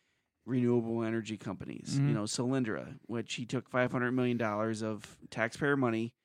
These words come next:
Speaker 1: to try to kickstart this, this solar company, which went
Speaker 2: Right.
Speaker 1: belly up within, like, the first couple months.
Speaker 2: Right.
Speaker 1: Right?
Speaker 2: So we're gonna get into his agenda as far as the, the climate change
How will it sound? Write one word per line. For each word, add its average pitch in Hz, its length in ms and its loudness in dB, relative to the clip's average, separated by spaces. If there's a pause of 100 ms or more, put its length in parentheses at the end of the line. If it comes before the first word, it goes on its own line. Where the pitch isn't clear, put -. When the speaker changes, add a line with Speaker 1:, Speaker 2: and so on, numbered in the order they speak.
(320)
Speaker 1:
to - 80 -14
try 123 240 2
to 110 380 2 (220)
kickstart 160 480 2
this, 120 360 0
this 120 220 -4
solar 170 300 4
company, 110 420 -2
which 113 440 0
went 131 200 4
Speaker 2:
Right. 113 120 6 (120)
Speaker 1:
belly 135 400 6
up 131 240 6
within, 113 300 0
like, 110 200 -2
the 104 80 -8
first 120 280 -2
couple - 240 -4
months. 87 420 -8
Speaker 2:
Right. 110 220 8 (480)
Speaker 1:
Right? 113 380 0 (680)
Speaker 2:
So 165 400 8
we're 202 280 10
gonna 190 220 6
get 147 340 6
into 135 800 6 (100)
his 120 400 4
agenda 113 720 4
as 120 160 2
far 117 300 6
as 110 560 2
the, 107 320 4 (420)
the 139 80 4
climate 151 480 6
change 135 540 4